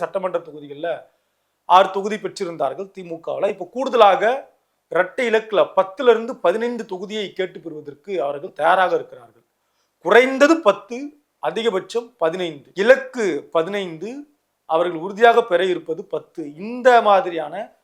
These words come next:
சீட்டு பேரத்தை திமுகவில் உயர்த்துவதற்கான ஒரு கணக்கை திருமா போடுகிறார் என்பதுதான் இன்றைக்கு அரசியல் களத்தில் பிரதானமாக ஒரு பேச்சாக மாறி இருக்கிறது. ஆக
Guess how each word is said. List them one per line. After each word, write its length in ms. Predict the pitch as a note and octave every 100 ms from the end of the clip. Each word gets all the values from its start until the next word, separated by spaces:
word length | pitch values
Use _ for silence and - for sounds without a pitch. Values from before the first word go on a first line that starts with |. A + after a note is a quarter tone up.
| _ _ -
சீட்டு 360 | D4 D#4+ D#4+ C#4+
பேரத்தை 380 | G#3 F#3 F3+ A#3+ -
திமுகவில் 640 | A3+ A3 G#3+ G#3 F3+ E3 D3+
உயர்த்துவதற்கான 800 | A3 A3 G#3+ F#3+ F#3+ F#3+ E3 D#3 G#3 B3+ _ _ _ _
ஒரு 180 | E3+ E3+ -
கணக்கை 400 | F3+ A3 A3 A#3+ C4+ _
திருமா 300 | F#3+ G3 F#3 E3+
போடுகிறார் 460 | E3 F3 E3 E3 D3
என்பதுதான் 400 | C#3 B2 E3+ A#3 _ _ _ _
இன்றைக்கு 320 | F3+ F3 F#3+ C#3
அரசியல் 320 | D3+ G3 G3+
களத்தில் 360 | D3 C#3+ - A3+ _ _
பிரதானமாக 680 | C#3 E3 F3 E3 C#3 B2+ B2 D#3+ D3 A#2 _ C#3
ஒரு 140 | F#3 G3 - _ _ _ -
பேச்சாக 400 | G3 G3 F#3+ F3+ D3+
மாறி 200 | D#3+ E3
இருக்கிறது. 400 | C#3 - C3+ D3 C3
ஆக 120 | C#3+